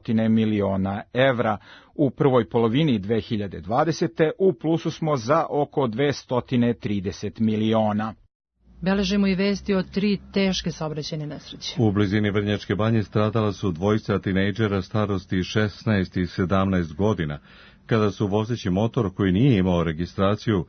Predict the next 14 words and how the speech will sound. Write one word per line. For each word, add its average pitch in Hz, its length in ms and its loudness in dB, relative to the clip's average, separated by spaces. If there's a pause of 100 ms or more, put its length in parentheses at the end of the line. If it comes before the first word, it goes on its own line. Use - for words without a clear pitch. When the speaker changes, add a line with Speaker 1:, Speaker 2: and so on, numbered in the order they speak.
(240)
Speaker 3:
sleteli 117 520 0
sa 98 140 -2
lokalnog 95 540 0
puta 113 300 -4
u 95 40 0
mestu 92 380 0
Gračac. - 680 -4 (460)
Nakon 110 360 0
sletanja 104 640 -2
udarili 98 500 0
su 95 200 -8
u 85 160 -2
dvorišnu 85 640 -2
ogradu. 80 500 -6